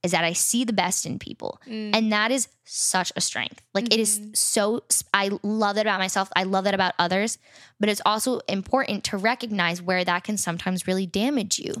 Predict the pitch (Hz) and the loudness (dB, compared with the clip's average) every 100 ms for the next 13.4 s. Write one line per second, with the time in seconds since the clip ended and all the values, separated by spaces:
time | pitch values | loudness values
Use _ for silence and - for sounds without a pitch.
0 | - 220 214 208 - 214 196 190 185 - | -6 -4 -4 -6 -2 2 2 2 -2 -8
1 | 214 208 277 247 202 233 - 233 202 196 | -2 0 2 2 2 2 2 -2 -2 -4
2 | 185 180 - _ _ _ _ - 247 208 | -2 -2 -4 _ _ _ _ -2 0 2
3 | 202 233 226 220 208 208 311 - - - | 2 2 2 2 2 2 2 0 -2 -4
4 | - 214 220 233 - 320 285 226 185 165 | 0 0 2 2 2 2 0 0 2 2
5 | 165 - 170 160 156 156 147 175 226 - | 0 0 -2 -2 -4 -2 -2 2 0 0
6 | - 262 - 262 - 247 277 254 330 330 | -2 0 2 0 0 0 0 2 2 2
7 | 190 190 - 226 233 220 214 214 247 233 | 2 2 2 0 2 2 2 0 0 -2
8 | 247 - 262 262 - 311 349 180 170 160 | -2 -2 0 0 2 2 0 -2 -4 -4
9 | 151 170 196 202 214 208 - - - - | -2 -2 0 2 0 0 -2 -4 -4 -4
10 | - 247 254 269 262 - - _ _ - | 0 2 2 0 -2 -10 -20 _ _ -4
11 | - 262 247 269 - 262 254 - 175 - | 0 2 0 -2 0 2 2 0 0 0
12 | 214 220 214 214 - - - 233 226 254 | 2 2 2 0 0 2 0 -2 0 2
13 | 226 170 143 | 2 0 -2